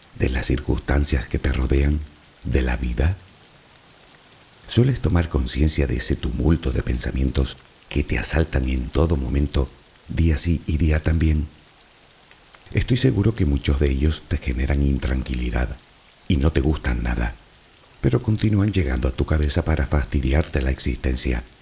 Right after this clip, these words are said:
Y si seguimos indagando,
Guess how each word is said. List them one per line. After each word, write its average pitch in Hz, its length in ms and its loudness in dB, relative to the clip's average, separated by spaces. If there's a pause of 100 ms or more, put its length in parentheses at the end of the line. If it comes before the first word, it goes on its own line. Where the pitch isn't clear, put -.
(1300)
Y 82 60 2
si 67 140 0
seguimos 67 540 0
indagando, 69 640 2